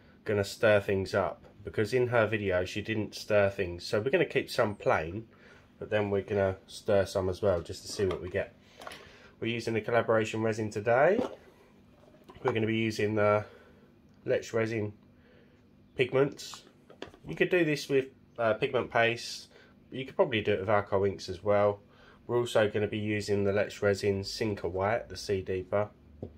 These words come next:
So let's get mixing. Okay, so I filled my,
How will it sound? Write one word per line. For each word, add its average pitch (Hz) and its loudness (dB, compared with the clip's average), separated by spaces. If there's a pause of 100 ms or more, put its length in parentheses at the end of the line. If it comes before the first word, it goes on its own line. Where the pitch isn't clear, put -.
(720)
So 160 2
let's 107 2
get - -2
mixing. 117 -4 (1900)
Okay, 135 6
so 127 2
I 123 6
filled 165 6
my, 120 6